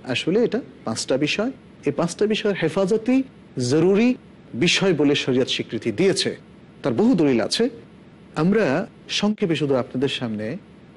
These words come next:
বলে দেব যে শরিয়া আসলে কিভাবে তাহলে এ বিষয়গুলো আমাদের সামনে উপস্থাপন করেছে। যেমন মাকসাদ হিফজ আদ-দ্বীন, দ্বীনের হেফাজত এই জরুরি বিষয়গুলোর মধ্যে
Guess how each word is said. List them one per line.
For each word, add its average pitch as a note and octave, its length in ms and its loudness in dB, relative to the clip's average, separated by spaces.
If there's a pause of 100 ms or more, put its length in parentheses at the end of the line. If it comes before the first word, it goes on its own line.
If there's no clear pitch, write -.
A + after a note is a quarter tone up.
বলে C#3 200 2
দেব C3+ 220 2
যে C3+ 120 -2
শরিয়া C#3 340 -2
আসলে C3+ 260 -2
কিভাবে C3+ 420 -2
তাহলে B2 380 0 (560)
এ C#3+ 80 2
বিষয়গুলো B2+ 440 0
আমাদের A#2+ 240 0
সামনে B2 240 -2
উপস্থাপন A#2+ 540 -6
করেছে। D3 400 -2 (600)
যেমন F#3+ 380 2 (800)
মাকসাদ E3 480 -2 (100)
হিফজ B2+ 280 0
আদ-দ্বীন, A2+ 440 0 (840)
দ্বীনের A3+ 440 2
হেফাজত D#3 600 0 (220)
এই D3+ 180 2
জরুরি D3 380 4
বিষয়গুলোর E3 480 2
মধ্যে E3+ 300 0